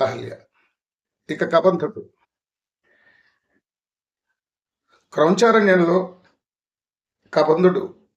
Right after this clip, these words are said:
ఉండేవాడు. ఆయన ఒక రాక్షసుడు.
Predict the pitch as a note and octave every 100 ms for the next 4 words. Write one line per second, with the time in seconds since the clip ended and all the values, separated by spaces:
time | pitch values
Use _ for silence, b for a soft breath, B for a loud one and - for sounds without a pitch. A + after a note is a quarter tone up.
0 | _ _ _ _ _ _ _ _ C#3+ D#3+
1 | C#3 - - _ _ _ _ _ _ _
2 | _ _ _ _ C#3+ D#3 D#3 D3 - C#3
3 | - - - -